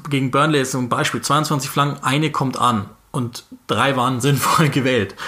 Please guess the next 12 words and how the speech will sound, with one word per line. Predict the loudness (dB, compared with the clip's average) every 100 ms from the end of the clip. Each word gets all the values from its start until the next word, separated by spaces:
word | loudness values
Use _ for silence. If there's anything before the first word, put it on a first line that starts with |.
| -6
So, | 0 0
der | 2
Rest | 0 0 0
war | 2 2 0
eben | 0 0
nicht | 0 0
von | -2
diesem | 0 0 -2
Spielwitz, | -4 0 2 2 0 -4
von | -4 -4
dieser | -2 -2
Befreitheit, | -4 -2 0 0 0 -2 -2